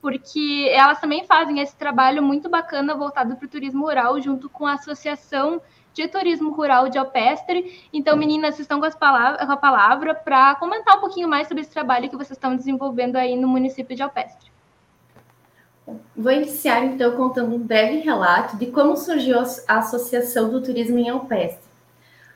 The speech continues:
Speaker 2: Há muitos anos se iniciaram alguns movimentos, mas com pouco foco e planejamento nesta área. Então, em dois mil e treze, ocorreu a formação do novo Conselho do Turismo, no novo Conselho Municipal do Turismo,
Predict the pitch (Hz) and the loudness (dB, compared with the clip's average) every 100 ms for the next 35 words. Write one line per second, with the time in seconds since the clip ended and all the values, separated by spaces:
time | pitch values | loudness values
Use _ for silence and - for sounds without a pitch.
0 | - 254 320 - 370 294 269 302 - 311 | 0 2 2 0 2 6 6 6 2 2
1 | 285 285 - 302 330 269 254 226 214 214 | 2 2 4 4 6 4 2 0 0 0
2 | 214 185 175 - 226 226 - 262 262 262 | -2 -2 -4 -6 -6 -4 -2 0 0 -2
3 | 320 - 247 214 277 285 277 285 302 285 | -6 -2 4 4 2 -2 -6 0 2 4
4 | 294 311 247 247 262 262 311 277 180 - | 4 4 2 0 -2 -2 -2 2 2 0
5 | - _ _ _ _ _ - 262 262 277 | -10 _ _ _ _ _ -2 0 4 6
6 | 311 277 240 277 381 - 196 180 220 190 | 6 4 4 2 0 -2 -2 0 -2 -4
7 | 190 233 247 254 247 262 - 269 262 269 | -4 -2 0 2 2 0 0 2 2 0
8 | - 208 190 208 240 240 240 262 285 - | -6 -6 -6 -4 -4 -4 -4 -8 -12 -14
9 | - 208 196 208 - _ - 226 240 254 | -8 -6 -6 -8 -12 _ -10 -8 -4 -2
10 | 220 226 233 226 _ - 220 226 220 220 | -2 -2 -6 -8 _ -6 -2 0 -2 -2
11 | - 269 254 208 220 233 240 - - 202 | -2 -2 0 -2 -2 -2 -4 -6 -6 -4
12 | 196 190 262 214 - | -4 -4 -4 -4 -8